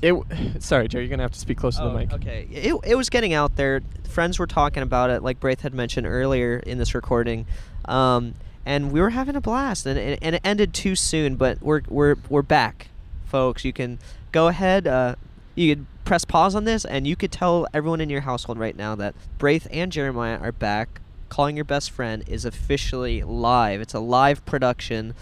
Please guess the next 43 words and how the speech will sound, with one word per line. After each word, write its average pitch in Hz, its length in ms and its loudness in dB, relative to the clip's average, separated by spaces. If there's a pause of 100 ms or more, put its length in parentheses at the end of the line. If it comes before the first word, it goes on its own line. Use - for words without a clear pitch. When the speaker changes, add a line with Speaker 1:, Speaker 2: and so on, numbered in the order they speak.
(140)
Speaker 2:
We've 147 140 0
got 123 180 4
all 139 180 6
sorts 135 240 0
of 131 120 -4
people 117 320 0
out 98 160 4
here. 113 200 -2
We've 123 140 2
got 113 160 2
a 113 60 -2
guy 127 300 6
looking 131 300 -2
at 127 140 -2
the 127 60 0
water. 113 480 4 (320)
There's 151 160 2
someone 135 680 2 (260)
walk, 131 460 4
sidestep, 139 720 0
and 135 80 -2
there's 160 160 0
birds. 131 480 4
We've, 156 320 0
we've 160 240 -2
really 147 340 6
put 147 300 -2 (160)
the 160 160 2
money 147 240 4
where 127 160 2
it 104 80 -4
counts 107 460 -6 (120)
today. 113 380 -4
Speaker 1:
That's 143 240 2
true. 123 140 -2
The 123 100 0
money 180 220 4
is 175 160 4
where 143 100 0
it 123 60 -4
counts. 117 480 -4
And, 131 240 0
uh, 120 420 6